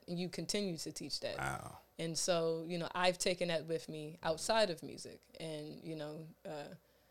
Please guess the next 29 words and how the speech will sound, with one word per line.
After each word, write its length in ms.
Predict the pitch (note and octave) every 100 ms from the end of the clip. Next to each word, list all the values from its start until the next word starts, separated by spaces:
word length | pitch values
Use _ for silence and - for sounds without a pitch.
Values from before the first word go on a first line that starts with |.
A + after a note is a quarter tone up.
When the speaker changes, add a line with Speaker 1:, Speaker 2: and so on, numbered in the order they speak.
| _ _ _ _ _ -
Speaker 1:
um, 400 | E3+ D#3+ - F#3+ D#3+ - -
Trotter 340 | - E3 E3
and 220 | D#3+ D#3 E3
Roland 400 | E3+ D#3+ D#3+ D#3+
have 140 | D3
taken 300 | - E3 D#3+
that 200 | D#3+ C#3+ -
with 260 | E3+ E3 -
them 180 | D#3+ D3+
in 200 | G3 A3
music, 340 | D#3+ D#3 E3
and 120 | F#3
probably 380 | F3+ G3+ G3 F#3+
outside 300 | F3 F3 E3+
of 60 | E3
music 280 | E3 D#3+ D3+
as 140 | D3
well. 240 | E3 D3+ D#3+
Speaker 2:
Mm-hmm. 120 | E3+
Speaker 1:
But 140 | D#3+
that's, 340 | F3 F3+ E3+ -
that's 260 | E3+ E3+
what 100 | E3 D#3
it 120 | D3
is. 400 | E3+ D3+ - - _
Speaker 2:
Wow. 80 | - - - - - -
Speaker 1:
That's 260 | E3 E3 -
why. 320 | - - F3 _ _ _ _ - -
Speaker 2:
That's 180 | F2